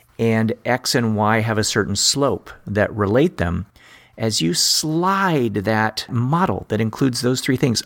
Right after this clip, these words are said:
up and down Z, all of those things are staying the same. So just when someone tells you that homogeneity of variance might be a particularly big pill to swallow,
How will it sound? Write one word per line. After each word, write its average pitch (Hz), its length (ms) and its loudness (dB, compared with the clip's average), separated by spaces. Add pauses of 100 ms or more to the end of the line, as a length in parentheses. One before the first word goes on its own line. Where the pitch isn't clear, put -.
up 185 680 2
and 92 200 -2
down 151 520 2
Z, 107 560 0 (320)
all 117 220 2
of 135 100 -2
those 120 220 0
things 95 260 -2
are 98 80 -2
staying 95 400 -4
the 104 120 -6
same. - 400 -2 (340)
So 107 220 0
just 123 340 0
when 170 240 2
someone 135 320 4
tells 131 340 2
you 123 120 4
that 101 200 2
homogeneity 117 680 2
of 92 60 2
variance 139 520 2
might 101 220 2
be 104 160 4
a 92 60 4
particularly 101 760 0
big 92 360 -2
pill 90 240 0
to - 120 -8
swallow, 110 640 2